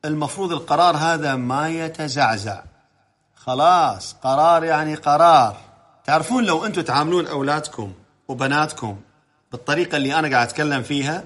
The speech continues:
القرار يعني قرار، بس انتبهوا، قرار عادل، ها، مو ظالم. إذا ظالم تراجعوا.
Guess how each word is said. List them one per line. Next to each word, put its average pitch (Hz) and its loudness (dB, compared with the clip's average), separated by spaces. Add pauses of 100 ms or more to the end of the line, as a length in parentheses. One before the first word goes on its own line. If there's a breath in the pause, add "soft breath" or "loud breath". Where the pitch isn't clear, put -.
القرار 147 2
يعني 147 -2
قرار، 147 2
بس 120 -4
انتبهوا، 147 -2
قرار 139 2
عادل، 139 2
ها، 131 0
مو 135 -4
ظالم. 143 0 (680)
إذا 131 -2
ظالم 180 4
تراجعوا. 131 2